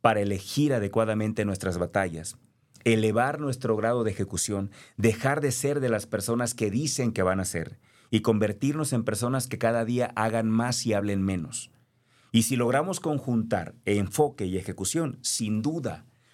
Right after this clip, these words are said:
vamos a poder tener los resultados que anhelamos. Me despido, me despido de ti, deseando como siempre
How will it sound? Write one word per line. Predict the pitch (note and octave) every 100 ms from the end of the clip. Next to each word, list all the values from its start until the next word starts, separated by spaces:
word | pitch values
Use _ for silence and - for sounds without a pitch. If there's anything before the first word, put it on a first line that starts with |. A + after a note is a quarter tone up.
| _
vamos | A2 A2 A2
a | G#2+
poder | G#2 G2+ G2+
tener | G2+ F#2+ G#2 G#2+
los | - F#2+
resultados | G2 - F2 F#2 F2+ F2
que | F2+
anhelamos. | E2 D#2+ D#2 - - - _ _ _ _ _ _ _ _ - -
Me | - A#2
despido, | A#2 - D#3+ E3+ F#3+ - _ _ _ _ -
me | G2+
despido | G2 F#2+ B2 A2
de | F#2
ti, | A#2 B2 - -
deseando | F#2+ F#2+ G#2 G#2 G#2+ G2
como | F#2+ E2+
siempre | - F2 D2+ -